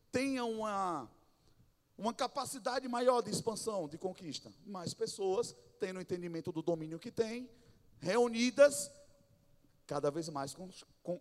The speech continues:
é, é, alcançando mais. Esse é o princípio básico, assim, resumido, pra gente entender onde a gente perde.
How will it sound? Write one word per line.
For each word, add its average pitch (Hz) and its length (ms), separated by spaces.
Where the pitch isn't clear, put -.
é, 160 220
é, 151 40
alcançando 202 540
mais. 131 380
Esse 240 220
é - 20
o 247 60
princípio 247 400
básico, 208 400
assim, 214 160
resumido, 277 720
pra 220 160
gente 220 280
entender 196 320
onde 180 140
a - 20
gente 147 240
perde. 101 360